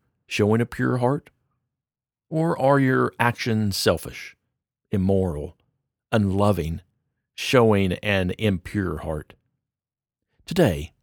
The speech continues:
instead of putting all of your energies into fixing your actions, take some time on working on your heart. Spend some time in prayer, asking God to change your heart.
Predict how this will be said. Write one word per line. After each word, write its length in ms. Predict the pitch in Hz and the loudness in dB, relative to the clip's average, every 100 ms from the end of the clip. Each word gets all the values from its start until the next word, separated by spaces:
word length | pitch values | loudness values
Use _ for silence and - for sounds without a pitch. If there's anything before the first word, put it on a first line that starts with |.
| _ _ _ _ 120 | _ _ _ _ -6
instead 340 | - 196 208 | 0 2 4
of 200 | 147 - _ | 2 -2 _
putting 320 | - 147 135 120 | 0 2 2 0
all 520 | 110 113 120 123 120 | 4 6 6 4 2
of 100 | 110 | 2
your 220 | 113 - | -2 0
energies 640 | 104 101 101 98 101 98 98 | 0 0 0 0 0 0 -2
into 280 | 92 82 | -4 -4
fixing 480 | - - 92 - 107 | -2 0 0 0 0
your 160 | 95 85 | 0 -4
actions, 580 | 92 90 - - 90 - _ _ _ _ _ _ _ - | -6 -8 -8 -8 -10 -12 _ _ _ _ _ _ _ -6
take 220 | 113 - | -6 -2
some 160 | 165 131 | -2 0
time 420 | - 117 101 95 | 0 2 2 2
on 260 | 87 85 - - | -2 -4 -8 -6
working 360 | 135 127 110 92 | -2 -2 -2 -2
on 120 | 78 | -4
your 120 | 73 | -8
heart. 420 | - 104 78 - - _ _ _ _ _ _ | -4 -4 -4 -8 -20 _ _ _ _ _ _
Spend 320 | - - 202 - | -8 0 0 0
some 120 | 113 | -4
time 280 | 127 120 95 | 0 2 2
in 160 | 85 | -2
prayer, 460 | - 92 80 73 - _ _ _ _ _ _ _ - | -4 -6 -6 -8 -12 _ _ _ _ _ _ _ -2
asking 500 | 131 233 - 151 120 | 0 0 0 0 2
God 380 | 98 98 95 90 | 2 2 -2 -4
to 100 | 85 | -8
change 560 | - 95 87 82 87 | -4 -2 -2 -4 -6
your 260 | 87 85 73 | -6 -6 -6
heart. 360 | 76 69 - | -8 -12 -14